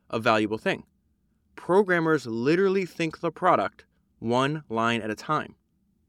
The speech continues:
It's also obvious to programmers that there are huge variations in the rate at which wealth is created.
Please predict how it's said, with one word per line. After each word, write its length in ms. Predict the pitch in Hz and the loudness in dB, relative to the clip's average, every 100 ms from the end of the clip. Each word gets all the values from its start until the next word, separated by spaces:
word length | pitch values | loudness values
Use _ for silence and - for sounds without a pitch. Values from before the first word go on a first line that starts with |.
| - | -2
It's 160 | 143 | -2
also 380 | - 170 208 226 | 2 2 4 2
obvious 340 | 120 123 135 - | 4 2 2 -2
to 80 | |
programmers 460 | - 107 92 90 117 - _ | -2 -2 -4 -8 -10 -14 _
that 120 | - | -2
there 120 | 143 156 | 4 2
are 40 | |
huge 400 | 127 - 208 208 | 2 -6 -4 -4
variations 680 | 185 190 180 110 107 123 113 | 0 0 2 2 0 -6 -6
in 120 | 123 | -4
the 80 | 117 | -2
rate 300 | 107 156 131 | 2 2 2
at 120 | 113 | -2
which 180 | 117 - | -4 -2
wealth 300 | 113 113 - | 0 0 -2
is 140 | 117 | -10
created. 460 | - 147 196 - - | -6 0 2 0 -6